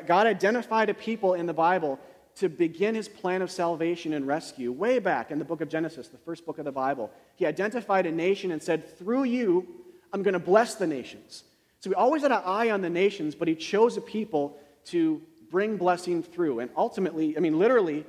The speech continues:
Jesus is born as a Jew, uh, to bring that blessing to the world through his death and resurrection. And so here, before that death and resurrection happens, though, he's just acknowledging, it's just good biblical theology,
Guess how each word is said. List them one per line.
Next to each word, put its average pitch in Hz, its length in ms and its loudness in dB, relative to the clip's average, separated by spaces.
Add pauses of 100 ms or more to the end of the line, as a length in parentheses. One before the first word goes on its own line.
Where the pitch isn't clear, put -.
(180)
Jesus 180 300 -6
is 156 120 -8
born 175 360 2
as 170 280 -2
a 196 60 -2
Jew, 135 380 -6 (800)
uh, 147 160 -2
to 160 120 -8
bring 180 220 0
that 165 160 0
blessing 156 300 0
to 139 100 -12
the 135 100 -2
world 135 320 0
through 135 120 -4
his 127 80 -6
death 127 200 -6
and 123 80 -12
resurrection. 117 640 -8
And 131 100 -16
so 147 220 -2 (200)
here, 330 240 2
before 214 460 6
that 190 180 2
death 175 160 -2
and 170 80 -2
resurrection 156 440 -2
happens, 196 440 -2
though, 135 200 0
he's 175 160 -4
just 175 220 -4
acknowledging, 151 580 0
it's 151 80 -8
just 214 180 -10
good 196 120 4
biblical 165 360 0
theology, 147 540 0